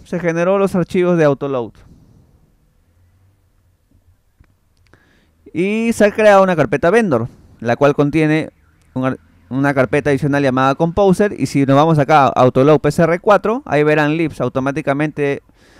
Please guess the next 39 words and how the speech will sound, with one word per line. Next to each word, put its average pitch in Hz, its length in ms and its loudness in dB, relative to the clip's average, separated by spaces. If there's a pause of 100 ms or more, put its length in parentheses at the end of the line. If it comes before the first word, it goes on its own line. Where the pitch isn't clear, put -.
(240)
Bueno, 160 180 -2
acá 160 140 -2
hay 175 80 0
todo 175 160 -4
un 175 100 -6
algoritmo 160 420 0
interno 160 380 -2
que 131 120 -4
ya 131 80 0
va 131 60 2
a - 40 2
hacer 131 140 -2
ese 131 120 -8
trabajo 120 320 -2
por 107 160 -4
nosotros. - 580 -10 (1700)
Entonces 214 380 -4
comenzamos 190 440 -4
a 175 40 -4
trabajar. 131 480 -4 (220)
¿Qué 208 80 0
es 262 40 2
lo 277 80 2
que 226 100 -8
yo 214 120 4
debo 214 140 4
hacer? 226 300 0 (140)
Voy 190 160 0
a 220 40 4
agregar 190 340 2
solamente 190 580 0
un 247 280 0
archivo 156 380 0
a 147 40 0
mi 143 100 -2
proyecto, 110 500 -6 (1700)
el 98 180 -14
cual 143 300 0
es 147 280 -4